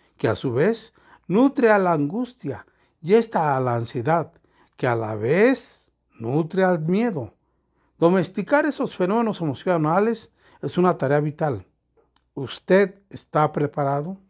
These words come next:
¿Cuáles son las causas del agotamiento cerebral? Uno, el exceso de información. En el pasado,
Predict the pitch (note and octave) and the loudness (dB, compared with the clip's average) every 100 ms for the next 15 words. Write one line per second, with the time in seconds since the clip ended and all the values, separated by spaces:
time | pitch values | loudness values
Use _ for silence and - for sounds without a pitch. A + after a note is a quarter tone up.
0 | _ _ _ _ _ _ _ _ _ _ | _ _ _ _ _ _ _ _ _ _
1 | _ _ - C#4+ C4+ - A#3+ B3 B3+ _ | _ _ 2 2 2 -2 -2 -2 -8 _
2 | _ _ _ - F3+ D#3 - - A#3 A#3 | _ _ _ -2 0 0 -2 2 2 2
3 | E3+ D#3 C3+ C3 C3 C3 C3 D3 D#3 D#3 | 0 -2 0 0 0 -2 -4 -2 -2 -4
4 | C3 C3+ B2+ B2+ G#2 - _ _ _ _ | -6 -4 -4 -4 -6 -10 _ _ _ _
5 | _ _ _ - A3 B3 - - _ _ | _ _ _ 0 2 4 0 -8 _ _
6 | _ _ _ _ _ _ _ D3 C#3+ C#3+ | _ _ _ _ _ _ _ 0 2 2
7 | - - G#3 G#3 G#3 E3 D3 - A#2+ A#2+ | 0 0 2 2 -2 -2 -4 -6 -6 -8
8 | - A2 G2 - _ _ _ _ _ _ | -8 -10 -10 -20 _ _ _ _ _ _
9 | _ _ _ _ _ _ _ _ _ _ | _ _ _ _ _ _ _ _ _ _
10 | _ _ _ _ _ C#3+ C#3+ C#3+ D3 - | _ _ _ _ _ 4 4 4 0 4
11 | A3+ C#4+ C#4+ | 4 4 -4